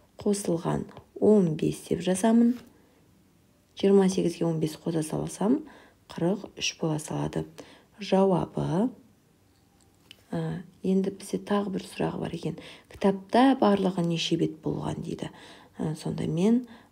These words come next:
ә, қырық үшті жалпы бет болғандығын анықтау үшін екіге көбейтемін, иә? Сонда, ә,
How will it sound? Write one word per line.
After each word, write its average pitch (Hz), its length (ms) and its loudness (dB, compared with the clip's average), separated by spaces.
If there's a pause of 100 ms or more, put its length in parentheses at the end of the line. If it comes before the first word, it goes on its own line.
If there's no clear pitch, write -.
ә, 160 180 -6
қырық 170 300 -2
үшті 196 500 -2
жалпы 175 540 0 (760)
бет 208 220 8 (220)
болғандығын 156 680 -4
анықтау 151 540 -4
үшін 254 320 0 (280)
екіге 165 540 -2
көбейтемін, 156 560 -4
иә? 254 160 2 (580)
Сонда, 160 600 -2 (520)
ә, - 60 -8